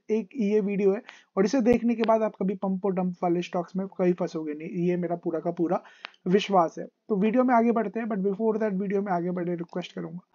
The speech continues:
चैनल को सब्सक्राइब, बेल आइकन को हिट, all की नोटिफिकेशन को on करिएगा ताकि इस तरह की वीडियो आपको मिलती रहे।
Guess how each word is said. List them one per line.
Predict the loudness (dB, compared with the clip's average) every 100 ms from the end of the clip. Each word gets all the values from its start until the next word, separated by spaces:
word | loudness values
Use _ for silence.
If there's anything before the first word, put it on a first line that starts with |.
| _ -20 _ 2
चैनल | 4 4
को | 2
सब्सक्राइब, | -4 -6 -4 -2 0
बेल | 2 2
आइकन | 2 -2
को | -2
हिट, | 0 0
all | 0 -2
की | -2
नोटिफिकेशन | -4 -6 -4 -2 -2 -2
को | -4
on | -4 -4
करिएगा | -4 -4 -4
ताकि | -4 -4
इस | -6 -4
तरह | -6
की | -2 -2
वीडियो | -2 -2 -4
आपको | -4 -8
मिलती | -6 -2
रहे। | 0 -2